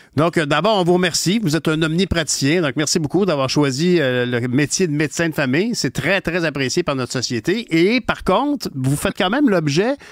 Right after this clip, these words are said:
de surbooking. Des gens qui prennent des rendez-vous et qui parfois ne se présentent pas et ça arrive plus souvent qu'autrement. On voit dans l'article du Journal de Montréal que depuis deux mille vingt et un, il y a eu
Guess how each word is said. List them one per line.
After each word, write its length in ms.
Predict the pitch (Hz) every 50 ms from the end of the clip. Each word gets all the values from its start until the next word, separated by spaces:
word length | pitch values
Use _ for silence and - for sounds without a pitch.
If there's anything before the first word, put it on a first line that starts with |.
| - - - - - - _ -
de 140 | - 151 170
surbooking. 800 | 151 - - - 269 208 180 170 165 - - 165 151 143 131 127
Des 160 | 131 139 139
gens 200 | 127 165 202 226 214
qui 340 | - - 185 190 202 208 202
prennent 280 | 165 - - 208 220 208
des 100 | 196 175
rendez-vous 400 | 160 170 165 165 160 175 247 262 226
et 20 |
qui 160 | - - 196
parfois 320 | - 190 156 - - 247 254
ne 80 | 233
se 120 | 160 - -
présentent 460 | - 196 233 233 208 214 196 180 -
pas 160 | - 247 247
et 40 | 196
ça 180 | - - 175
arrive 240 | 165 165 208 254 262
plus 180 | 208 - 202 180
souvent 280 | - - 180 190 202
qu'autrement. 520 | 175 180 165 156 156 151 170 226 269 262 208
On 40 | 160
voit 260 | 143 156 175 190 185
dans 140 | 170 160 147
l'article 300 | 143 131 - - 180 156
du 60 | 143
Journal 220 | 143 143 151 156
de 60 | 156
Montréal 240 | 147 143 143 156 175
que 80 | - 151
depuis 260 | 151 139 - - 151
deux 140 | 139 165 165
mille 160 | 160 180 160
vingt 180 | 151 147 131 -
et 40 | 151
un, 80 | 175
il 60 | 196 165
y 60 | 143
a 40 | 147
eu 160 | 170 208